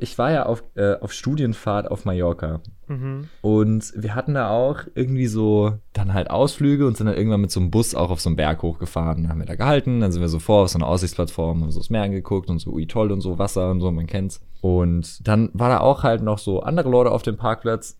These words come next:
Speaker 1: und dann stand da so auch direkt an diesem Weg zur Aussichtsplattform so ein,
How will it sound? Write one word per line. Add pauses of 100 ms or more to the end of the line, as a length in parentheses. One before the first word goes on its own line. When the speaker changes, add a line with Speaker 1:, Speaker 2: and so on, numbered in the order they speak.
Speaker 1:
und
dann
stand
da
so
auch
direkt
an
diesem
Weg
zur
Aussichtsplattform
so
ein,